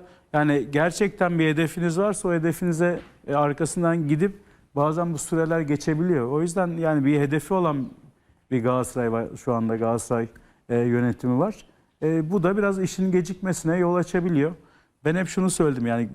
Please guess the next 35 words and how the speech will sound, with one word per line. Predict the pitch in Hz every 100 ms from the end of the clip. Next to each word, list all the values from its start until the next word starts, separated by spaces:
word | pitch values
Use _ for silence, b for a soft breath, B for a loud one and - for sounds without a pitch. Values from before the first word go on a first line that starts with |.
| - 71 85 - 85 76 - 131
bizde | 139 143 151 - 95 120
Günay | 135 156 165
gibi | 147 170
çok | 165 147
önemli | 147 147 151
bir |
kaleci | 143 151 147 151
var | 147 120
dedim. | 104 104 165 - b b b -
Ve, | 127 135 92 131
e, |
oynadığı | 131 131 135 135
her | 143 147
maçta | 147 131 - 123
başarılı | 117 - 110 110
oldu. | 104 104
Geçen | 131 123 127 127
sene | - 135 127
de | 127 127 b b b b -
oynadığı | 123 127 131
maçlarda | 131 127 - 131 123
çok | 139 117
başarılı | 131 - 131 127 120
oldu. | 113 101 156 - B B B -
E, | 143
Günay'ın | 131 113 139 151 196
olması | 202 175 160 156 - 156
bizi | 139 143 143 139 135
rahatlatıyor | 131 131 - 135 - 131 120
dedik | 113 127 -
hep. | 127 -
Yani | 127 117 113 117 85
Günay'ın | 117 120 135 147
şu | - 127
anda, | 120 117 120